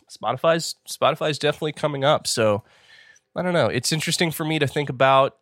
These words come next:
and, and see how things have evolved over the past ten years. I think discoverability is still really challenging. You know, if, if you're, it's hard to get a show in front of the right people, right? If you're making a show for a specific type of person,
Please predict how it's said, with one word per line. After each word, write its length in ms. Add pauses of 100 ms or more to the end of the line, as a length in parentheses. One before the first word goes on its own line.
(140)
and, 280
and 220
see 200
how 160
things 320
have 140
evolved 460
over 120
the 80
past 320
ten 120
years. 220
I 60
think 180
discoverability 840
is 100
still 500 (160)
really 240
challenging. 800
You 100
know, 200
if, 160
if 200
you're, 260 (480)
it's 180
hard 400
to 120
get 440
a 60
show 720 (320)
in 140
front 220
of 40
the 80
right 220
people, 460 (160)
right? 340
If 100
you're 80
making 320
a 60
show 260
for 480
a 80
specific 440
type 240
of 100
person, 480